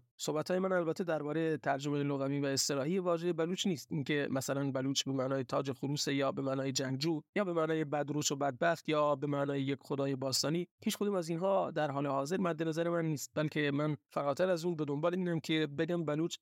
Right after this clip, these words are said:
قبل از اینکه بلوچ باشه چه کسی بوده، آیا از نقطه صفر خودش بلوچ بوده یا این هویت رو در روند تاریخی رو به رشدش به دست آورده. صحبت‌های من در ادامه تقریباً درباره این مسئله و مسائل مشابهش خواهند بود.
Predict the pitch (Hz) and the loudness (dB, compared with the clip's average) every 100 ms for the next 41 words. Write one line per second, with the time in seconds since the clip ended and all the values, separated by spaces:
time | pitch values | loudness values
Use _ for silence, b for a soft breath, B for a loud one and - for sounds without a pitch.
0 | - 165 185 190 170 147 170 151 - 143 | -2 2 2 2 -2 -2 -2 -2 -2 -2
1 | 139 139 139 139 - 139 135 127 165 - | -2 -2 -2 -2 -2 -2 0 2 2 0
2 | 156 143 127 123 120 120 143 151 139 - | -2 -2 -4 -2 -2 0 0 0 0 0
3 | 143 135 135 120 151 147 165 160 151 156 | -2 -2 -6 -2 -2 0 -2 -2 -4 -2
4 | 160 - 143 175 - 151 151 156 147 - | -2 -2 -2 -2 -2 -2 0 2 2 0
5 | - 196 156 147 156 170 - 180 165 151 | -2 0 0 -2 0 0 0 0 0 0
6 | 151 143 143 170 165 156 151 - 147 139 | 0 0 0 0 0 2 0 0 -4 -2
7 | 135 127 - 165 156 143 147 139 151 160 | -2 -2 0 0 0 0 -2 0 0 -2
8 | - 156 156 - 151 143 147 - 131 127 | -2 -2 -2 -4 -4 0 0 0 -2 -2
9 | 120 117 - - 190 202 208 208 220 196 | -2 -4 -6 -2 0 0 0 0 2 2
10 | 165 165 190 160 156 151 160 185 175 156 | 2 0 0 0 0 0 0 0 0 0
11 | 147 139 147 147 147 185 180 165 156 - | 0 0 0 0 0 0 0 0 -2 -2
12 | 165 160 151 143 139 139 135 - 139 - | 0 0 0 0 0 0 -2 0 0 0
13 | 151 147 139 135 131 127 - 120 117 117 | 0 0 -2 0 0 0 0 -2 0 -2
14 | 120 | -4